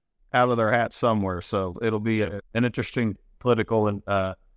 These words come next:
Speaker 1: time for the country for sure.
Speaker 2: Yeah, absolutely.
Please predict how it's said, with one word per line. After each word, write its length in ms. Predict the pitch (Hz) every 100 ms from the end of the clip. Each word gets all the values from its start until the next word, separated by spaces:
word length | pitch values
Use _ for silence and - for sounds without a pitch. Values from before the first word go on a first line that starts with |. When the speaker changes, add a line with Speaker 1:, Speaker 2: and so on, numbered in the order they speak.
| _ -
Speaker 1:
time 300 | 131 117 110
for 140 | 110 98
the 80 |
country 380 | - 101 85 95
for 140 | 85 87
sure. 300 | 95 90 - _ _ 95
Speaker 2:
Yeah, 200 | 113 117 -
absolutely. 720 | 95 98 - 90 98 - 82